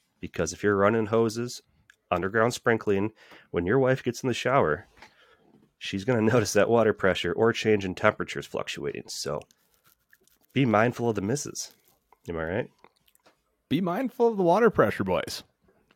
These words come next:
Speaker 2: Be mindful of the pressure. Uh, Andrew,
Speaker 1: Under
Speaker 2: thank you.
Speaker 1: pressure.
Speaker 2: Dad Bod Lawn with watering, keeping it moist.
Speaker 1: <clears throat>
Speaker 2: Um,
Speaker 1: Watering.
Speaker 2: we, so if we add fertilizer and we water and we do all these things, the grass grows. Grass grows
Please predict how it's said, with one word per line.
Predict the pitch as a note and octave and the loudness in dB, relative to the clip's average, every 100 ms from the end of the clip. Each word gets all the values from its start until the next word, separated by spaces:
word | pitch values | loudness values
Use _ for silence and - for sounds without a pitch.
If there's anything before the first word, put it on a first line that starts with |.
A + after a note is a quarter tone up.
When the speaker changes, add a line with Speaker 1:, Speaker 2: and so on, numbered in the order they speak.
| C#3 A#2 | -8 -2
Speaker 2:
Be | E3+ | -2
mindful | D#3+ D#3+ F#3 - F3+ F3 | 0 0 0 0 0 0
of | E3 | 0
the | D3+ | 0
pressure. | C#3 B2 - - - - - - - - - _ _ _ - | 6 6 6 -2 -6 -20 -20 -20 -20 -20 -20 _ _ _ -4
Uh, | A2+ A2+ | -2 2
Andrew, | D#3+ G3 D#3 | 6 8 8
Speaker 1:
Under | E3+ | 6
Speaker 2:
thank | E3+ E3+ E3+ | 6 6 8
you. | G#2+ | 4
Speaker 1:
pressure. | D3+ D#3 - | 2 -8 -2
Speaker 2:
Dad | B2 C#3 | 2 4
Bod | C#3+ C#3 | 6 4
Lawn | C3+ C#3 B2+ | 4 2 2
with | - - | 0 2
watering, | D3 E3 G#2+ D#2+ | 6 8 6 2
keeping | - F#2+ A2 | -4 -4 -2
it | C#3 | -2
moist. | D#3 D3+ B2+ G2 - - - | 2 6 6 6 0 -8 -10
Speaker 1:
<clears throat> | _ _ - | _ _ 0
Speaker 2:
Um, | A#2 A2+ A2 | 4 6 4
Speaker 1:
Watering. | G#2+ F#2+ D#2+ D#2 F#2 _ | 4 0 -4 -8 -16 _
Speaker 2:
we, | A#2+ C#3+ D#3+ D3+ A#2+ | 0 2 2 0 -2
so | - C#3 | 2 2
if | B2+ - | 2 2
we | C3 A#2+ - _ | 2 2 -4 _
add | C#3+ D3+ - | 2 2 4
fertilizer | B2 G#2+ F#2+ F2+ E2+ D2 | 4 4 4 0 -4 -8
and | G2 G2 | -8 -6
we | A2+ | -4
water | A2+ B2+ G#2+ E2 - _ _ - | 4 6 6 4 -4 _ _ -6
and | G2+ | -4
we | A2+ | 0
do | C3+ | 4
all | B2+ A2+ | 6 6
these | A2 - | 0 0
things, | A2+ G#2 | 0 0
the | F#2+ | 0
grass | G#2 F2+ - | 0 0 -2
grows. | F2+ C2+ - | -4 -6 -8
Grass | F#2 F2+ | -10 -10
grows | - G#2+ A2 G2 | -6 -2 -2 -4